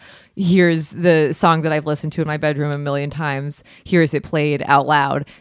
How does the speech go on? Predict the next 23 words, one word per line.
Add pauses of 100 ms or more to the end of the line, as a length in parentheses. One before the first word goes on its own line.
This
is
slightly
not
as
good." (480)
E
D
M
is (140)
pretty
much (140)
a,
a
better,
honestly,
you're
probably
gonna
have
a
better (480)
experience